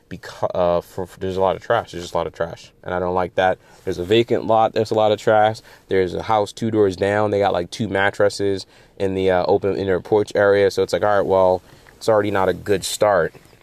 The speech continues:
Um, but I do like the fact that, you know, the one oh eight runs right in front of the house.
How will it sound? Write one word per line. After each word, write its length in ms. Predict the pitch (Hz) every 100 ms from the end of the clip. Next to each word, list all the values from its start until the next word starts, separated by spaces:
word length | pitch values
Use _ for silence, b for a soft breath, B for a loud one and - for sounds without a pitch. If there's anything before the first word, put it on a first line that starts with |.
| - - _
Um, 300 | 92 92 92
but 80 | 92
I 80 | 90
do 180 | 87 117
like 180 | 107
the 80 | -
fact 320 | 92 101 98
that, 240 | - 90 82 101
you 60 |
know, 240 | 98 87 85
the 120 | 85
one 200 | 82 95
oh 160 | 85
eight 160 | 95 95
runs 280 | 82 80 80
right 380 | 78 95 90 - - -
in 100 | 87
front 200 | 107 95
of 60 |
the 80 | 82
house. 480 | 104 95 80 -